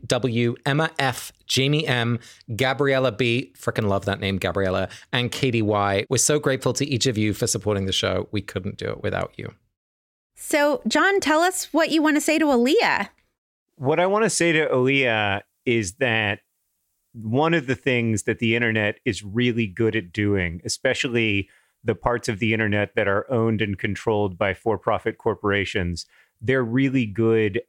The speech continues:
Speaker 3: at making you think that they are providing a service that you literally cannot get anywhere else.
Speaker 1: Mm.
Speaker 3: And that's just not true. I understand that it can be a place of deep community for people, and that's one of the reasons I'm really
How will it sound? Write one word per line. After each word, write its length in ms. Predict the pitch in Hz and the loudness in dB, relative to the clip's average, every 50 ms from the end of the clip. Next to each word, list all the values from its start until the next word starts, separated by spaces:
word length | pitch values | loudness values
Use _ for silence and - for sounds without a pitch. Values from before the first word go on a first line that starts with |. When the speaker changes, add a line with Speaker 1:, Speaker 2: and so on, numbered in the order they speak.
| - | -2
Speaker 3:
at 200 | 120 110 104 - | -2 -2 -2 0
making 580 | 113 107 107 107 110 101 - 127 113 110 110 107 | 0 0 2 2 0 0 0 0 0 2 0 0
you 400 | 107 107 98 101 107 107 104 101 | 0 0 0 0 0 0 0 -2
think 480 | - - - 117 107 107 101 - - | -4 -4 -2 -2 -2 -2 -4 -6 -4
that 260 | - 113 110 - 104 95 | -2 -2 -2 -2 -4 -2
they 180 | 110 110 110 | 0 0 2
are 160 | 110 110 104 | 2 0 0
providing 760 | 101 - - - 113 101 87 101 95 98 104 104 104 107 101 | -2 -4 -4 -4 -4 -2 0 0 0 0 2 0 0 0 0
a 80 | 101 95 | -2 -2
service 600 | - - - 113 101 98 92 101 101 92 - - | -2 -2 -2 0 0 0 0 0 -2 -2 -2 -4
that 160 | - 110 98 | -6 -6 -4
you 200 | - 110 107 98 | -2 -2 -2 -2
literally 520 | 95 95 104 101 95 104 104 98 101 101 98 | 0 0 -2 0 0 0 0 0 0 -2 -4
cannot 560 | - - - - 104 95 95 95 104 - - | -4 -6 -4 -4 -2 0 0 -2 -2 -4 -4
get 220 | - 101 95 98 - | -4 -2 -2 -2 -2
anywhere 480 | 117 98 95 98 95 95 95 92 90 | -2 -2 -2 0 0 0 0 0 2
else. 440 | 90 92 120 143 147 - - - - _ _ _ _ _ _ _ _ _ _ _ _ _ - | 2 0 0 -2 -2 -6 -14 -14 -16 _ _ _ _ _ _ _ _ _ _ _ _ _ -12
Speaker 1:
Mm. 140 | 113 117 120 | -6 -2 0
Speaker 3:
And 440 | 131 110 107 104 101 98 98 92 87 90 | 0 2 2 2 2 2 0 0 -2 -2
that's 340 | 92 123 120 123 117 - - | -2 0 0 0 -2 -4 -8
just 340 | 110 95 107 117 107 - - | -6 -2 -2 -2 -2 -2 -2
not 320 | 110 107 95 98 95 - | -2 0 0 -2 -4 -6
true. 540 | - - - 95 92 90 - - 76 73 - _ _ _ _ _ _ _ _ _ _ _ _ _ _ - | -10 -6 -2 -2 -2 -2 -2 -4 -8 -12 -14 _ _ _ _ _ _ _ _ _ _ _ _ _ _ -2
I 140 | 120 127 | 0 2
understand 440 | 135 135 127 120 - - 131 120 113 | 2 2 0 0 0 0 0 2 2
that 180 | 113 113 110 - | 0 0 0 0
it 160 | 127 - - | -2 -4 -2
can 160 | - 131 117 | -2 -2 0
be 120 | 104 113 113 | 2 2 0
a 80 | 113 | 0
place 320 | 110 - - 120 110 - - | 0 0 0 0 0 0 -4
of 180 | 110 90 101 - _ _ - 131 120 101 98 | -6 -6 -8 -14 _ _ -20 -18 -18 -16 -6
deep 300 | 101 127 127 123 - - | -2 0 0 0 -2 -4
community 720 | - - 113 110 104 110 113 123 131 131 160 165 170 165 147 _ | -4 -2 0 2 2 2 2 2 0 0 0 0 -2 -2 -6 _
for 120 | - 147 143 | -6 -6 -4
people, 460 | - - 160 156 - 180 180 175 - - | -2 -2 -2 0 0 0 0 0 -2 -2
and 140 | 117 104 | 0 0
that's 180 | 110 110 104 - | 0 0 -2 -2
one 100 | 117 110 | 0 0
of 60 | 107 | 0
the 80 | 104 101 | 2 2
reasons 360 | 107 110 107 98 117 107 92 | 0 0 0 0 0 0 0
I'm 160 | 110 101 98 | 0 0 0
really 400 | 101 104 104 104 101 98 95 90 | 0 0 0 0 0 0 -2 -4